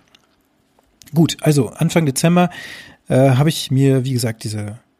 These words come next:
diese Reifen vorgenommen, hatte vorher schon gesehen, oh, wir müssen die Reifen tauschen. Und normalerweise fahre ich mit den Reifen, egal für welche Fahrzeuge, auch mit unseren Firmenfahrzeugen, fahren wir zu reifen Punkt com. Kann ich sehr empfehlen. Und natürlich gibt's da dr-, draußen noch andere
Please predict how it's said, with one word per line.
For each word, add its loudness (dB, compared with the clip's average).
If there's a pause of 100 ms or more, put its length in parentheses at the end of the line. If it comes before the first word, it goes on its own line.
(200)
diese -8
Reifen -4
vorgenommen, 4
hatte 2
vorher 4
schon -4
gesehen, 2
oh, 0 (100)
wir 2
müssen -4
die -4
Reifen -6
tauschen. -4 (480)
Und -4
normalerweise 4 (240)
fahre -2
ich -4
mit -2 (340)
den -2
Reifen, 0
egal 0
für -2
welche -4
Fahrzeuge, 0
auch -6
mit -6
unseren -4 (520)
Firmenfahrzeugen, 2
fahren -2
wir 0 (240)
zu 0
reifen 0
Punkt -4
com. -4 (920)
Kann 2
ich -6
sehr 0
empfehlen. 2
Und 0
natürlich -4
gibt's -2
da 2
dr-, -6
draußen -2
noch -6
andere 4